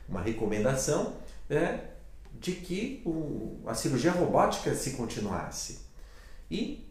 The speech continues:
a A M B também, a Associação Brasileira de Medicina, no final de dois mil e dezenove, hum,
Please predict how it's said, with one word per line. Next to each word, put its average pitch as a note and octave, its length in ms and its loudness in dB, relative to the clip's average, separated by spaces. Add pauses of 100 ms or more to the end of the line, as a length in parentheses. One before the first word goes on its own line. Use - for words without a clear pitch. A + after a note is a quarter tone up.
(120)
a E3+ 120 2
A E3 80 6
M A#3 340 6
B D#3+ 200 6
também, - 300 2
a C#3 40 4
Associação C3+ 520 0
Brasileira G2 480 2
de F2+ 140 -4
Medicina, G2 540 -2
no G#2 140 -2
final C#3+ 500 2
de E3 80 -2
dois G#2 260 -2
mil G2+ 120 -2
e G2 40 -4
dezenove, A#2+ 560 0 (880)
hum, F3+ 720 -4